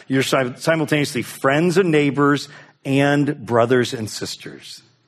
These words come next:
There's nothing more beautiful and powerful than that.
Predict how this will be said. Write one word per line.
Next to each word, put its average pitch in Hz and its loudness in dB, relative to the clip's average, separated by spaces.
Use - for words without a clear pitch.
There's 113 -2
nothing 120 0
more 123 6
beautiful 120 0
and 107 -2
powerful 98 -2
than 90 -6
that. 80 -12